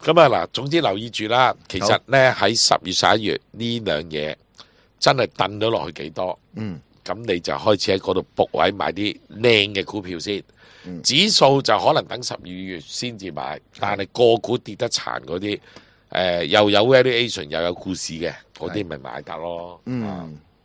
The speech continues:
Speaker 2: 噉啊，你預計如果即係嗰下燉落去，目標係，即係參考下啦，嚇。
Speaker 1: 恒指？
Speaker 2: 係啊，恒指起碼大家參考下啦。
Speaker 1: 嗱，我覺得點都破兩萬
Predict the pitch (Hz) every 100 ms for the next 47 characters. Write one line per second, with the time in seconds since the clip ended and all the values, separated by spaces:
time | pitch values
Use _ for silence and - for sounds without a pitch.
0 | _ 127 180 147 143 143 127 123 131 120
1 | 107 143 160 165 113 139 151 - - 120
2 | 104 104 104 98 95 _ _ _ _ _
3 | 139 123 - 175 170 156 110 95 - _
4 | - 156 - 120 113 107 90 101 101 98
5 | 98 87 71 80 - 123 147 - _ -
6 | 98 107 92 113 131 123 104 92 104 113
7 | 110 104 98 85 90 95 107 _ _ _
8 | _ _ _ _ _ _ _ _ _ -
9 | 123 117 160 180 190 110 127 156 151 101
10 | 104 87 82 90 73